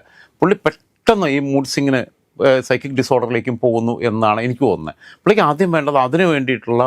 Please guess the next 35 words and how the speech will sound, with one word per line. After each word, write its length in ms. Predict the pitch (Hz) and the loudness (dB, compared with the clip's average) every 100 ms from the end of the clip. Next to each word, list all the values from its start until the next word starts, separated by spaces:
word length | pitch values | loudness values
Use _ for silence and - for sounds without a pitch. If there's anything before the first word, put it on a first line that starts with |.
| 123 | 0
ഒരു 120 | 120 - - | -2 -4 -2
കൗൺസിലിങ്ങോ 480 | 113 113 - 113 117 113 | 0 0 -2 -2 0 0
കാര്യങ്ങളോ 300 | 107 107 110 | 0 -2 -4
ഒക്കെ 100 | 113 | -4
തന്നെയാണ് 280 | 123 165 175 | -4 -2 0
കോൺഗ്രസ് 260 | 147 113 - | 0 -2 -2
പാർട്ടി 160 | 110 110 | -4 -2
കൊടുക്കേണ്ടത്. 400 | 101 90 85 73 - _ - - | -6 -4 -8 -8 -14 _ -20 -2
കാരണം 180 | 160 202 175 | -2 0 0
പുള്ളി, 200 | 208 214 165 107 | 2 2 0 0
അപ്പൊ, 160 | 135 135 127 127 - - - | 2 2 0 -4 -20 -16 -4
സ്റ്റഫില്ലാത്ത 520 | - 131 214 220 214 202 | -2 0 2 2 4 2
ആളാണെന്നുള്ള 400 | 185 180 175 165 | 2 2 0 0
അഭിപ്രായം 280 | 151 139 139 | 0 0 0
ഒന്നും 120 | 127 117 | 0 -4
എനിക്കില്ല. 240 | 95 85 - 160 | -4 -4 -4 2
അപ്പൊ 100 | 208 | 0
ആ 20 | 208 | 2
കഴിവുണ്ട്, 440 | 175 196 202 113 95 - | 0 2 0 0 -2 -4
പക്ഷെ 180 | - 170 185 | -2 2 2
ആ 20 | 220 - 151 | 0 0 0
കഴിവ് 580 | 147 170 220 180 127 131 - _ | 2 2 0 0 -2 -2 -6 _
പുള്ളി 240 | 156 165 208 - | 0 2 2 0
പുറത്തെടുക്കുമ്പോഴത്തേക്ക് 760 | 160 - 175 175 170 160 175 160 | -2 0 -2 -2 0 0 2 2
വേറെ 160 | 175 196 170 | 4 4 2
ആരോ 120 | 180 196 | 2 0
അതിന് 140 | 185 | 0
തടസ്സമായിട്ട് 380 | 170 147 202 196 | -2 0 -2 -2
നിൽക്കുന്നു 300 | 214 180 190 165 | -4 -4 -2 0
ഞാൻ 80 | 156 | 0
മനസ്സിലാക്കുന്നത്. 500 | 127 127 104 92 87 | -4 0 -2 -2 -4
കാരണം 180 | 101 131 - | -4 -4 -10
പുള്ളിയുടെ 420 | 131 135 165 175 196 196 _ _ - | -8 -2 2 2 0 -2 _ _ -2
ഒരു 200 | 147 156 147 | 2 2 0
പിന്നെ 280 | 143 131 131 | -2 -2 -2